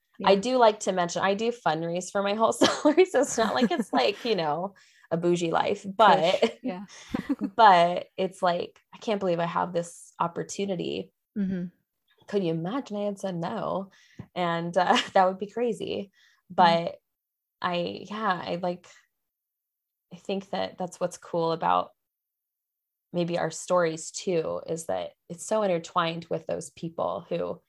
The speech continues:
Speaker 2: Mm-hmm.
Speaker 1: have been there for us.
Speaker 2: Mm-hmm.
Speaker 1: And al-, they're almost like, "Keep doing you." They're not saying, "Get married." <laughs> You know, they're
Speaker 2: Yeah,
Speaker 1: not
Speaker 2: yeah.
Speaker 1: telling us, like, "What are you doing?" I feel like at that p-, this point, sometimes it's just, like, my aunts or something <laughs> that are saying,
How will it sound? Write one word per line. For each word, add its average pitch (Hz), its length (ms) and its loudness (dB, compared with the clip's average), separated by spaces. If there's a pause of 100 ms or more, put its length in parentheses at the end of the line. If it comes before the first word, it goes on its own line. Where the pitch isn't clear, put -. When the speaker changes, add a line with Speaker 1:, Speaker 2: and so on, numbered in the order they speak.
(120)
Speaker 2:
Mm-hmm. 196 220 0
Speaker 1:
have 180 180 2
been 170 200 2
there 170 240 4
for - 260 -4
us. 101 480 -6 (280)
Speaker 2:
Mm-hmm. 196 300 -2 (160)
Speaker 1:
And 170 480 -2 (120)
al-, 240 280 4
they're 214 220 6
almost 185 360 4
like, 151 280 0 (1000)
"Keep 247 220 -4
doing 226 280 4
you." 233 260 6
They're 185 120 6
not 208 200 6
saying, 190 320 0
"Get 160 180 0
married." 160 500 2
<laughs> - 40 2
You 226 180 8
know, - 220 0
they're 233 140 6
Speaker 2:
Yeah, 202 180 8
Speaker 1:
not 185 80 2
Speaker 2:
yeah. 185 240 2
Speaker 1:
telling 180 100 -14
us, - 200 -14
like, 147 220 -8 (420)
"What 190 120 -6
are 202 40 -2
you 190 120 0
doing?" 175 260 -2 (300)
I 214 60 -6
feel 247 140 6
like 240 260 4
at 190 160 2
that 190 200 6
p-, - 120 -16
this 180 220 0
point, - 280 -6
sometimes 165 400 -6
it's 165 160 -12
just, - 260 -12
like, - 240 -8
my 165 120 -10
aunts - 460 -12
or 180 80 -8
something 202 500 -4
<laughs> - 0 -
that 180 120 8
are 180 80 0
saying, 175 440 -4